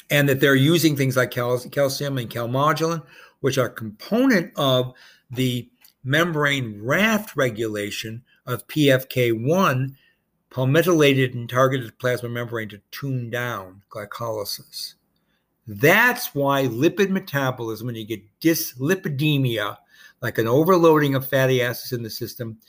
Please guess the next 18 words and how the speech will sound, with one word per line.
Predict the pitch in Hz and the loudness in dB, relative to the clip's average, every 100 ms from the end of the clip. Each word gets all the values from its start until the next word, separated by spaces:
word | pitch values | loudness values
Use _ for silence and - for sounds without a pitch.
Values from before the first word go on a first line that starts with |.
| _ _ | _ _
from | - | -14
high | 104 - 143 | -10 -4 0
levels | 156 160 143 | 2 2 0
of | 127 | -4
circulating | - 156 135 131 127 120 | -6 -4 -4 -2 -2 -2
lipoproteins, | 120 - 117 - 143 139 107 107 113 _ _ _ _ _ | -6 -8 -10 -4 -4 -4 -10 -20 -20 _ _ _ _ _
can | - 151 131 110 | -4 -2 -2 -2
wreak | 156 170 - _ | 0 -2 -6 _
havoc | - 143 160 131 117 - _ _ _ | -10 -2 0 0 -4 -10 _ _ _
on | - 135 127 123 | -4 0 0 -2
normal | 127 143 156 160 | 0 2 2 0
metabolism | 151 - 127 127 123 127 113 123 110 _ - | -2 -4 -2 -2 0 -2 -4 -6 -10 _ -6
intracellularly | 170 175 175 - 190 156 135 - - 151 160 151 127 110 98 95 - - _ _ _ _ _ _ _ - | -2 -2 -4 -6 -4 -4 -4 -4 -4 -2 0 0 0 -2 -8 -10 -14 -18 _ _ _ _ _ _ _ 0
and | 147 | 4
ultimately | 139 135 135 151 127 | 4 4 0 0 -4
change | - - 131 123 120 101 | -2 0 2 2 0 -2
gene | 95 151 | 0 2
expression | 185 - - 110 104 127 120 | 2 0 -4 -6 -6 -10 -14